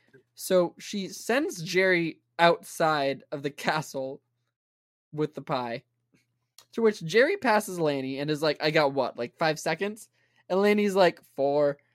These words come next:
three," and Jerry keeps running. Why does Jerry not throw the pie?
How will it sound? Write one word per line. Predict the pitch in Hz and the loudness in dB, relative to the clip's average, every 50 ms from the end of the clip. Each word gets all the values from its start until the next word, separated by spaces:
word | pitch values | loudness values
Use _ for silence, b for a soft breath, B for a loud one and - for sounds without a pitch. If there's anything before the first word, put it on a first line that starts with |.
| _ _ _ _ | _ _ _ _
three," | _ - 156 156 151 151 156 - | _ -6 -4 -2 -2 -2 -2 -4
and | 165 170 160 | -4 0 4
Jerry | 214 240 262 254 | 6 6 6 4
keeps | - - 233 - - - | 2 -4 -8 -10 -10 -8
running. | 170 170 180 175 160 139 127 123 147 | -4 -2 -2 -2 -2 -4 -6 -4 -2
Why | 175 247 508 | 0 2 4
does | 523 494 381 | 4 2 2
Jerry | 240 175 190 202 196 190 180 | 0 0 2 2 2 2 2
not | 170 147 139 - - | 0 0 -2 -2 -4
throw | 147 147 147 147 | -4 -2 -2 -2
the | - 120 | -4 -6
pie? | - 143 117 117 107 135 165 | -8 -8 -8 -8 -8 -12 -14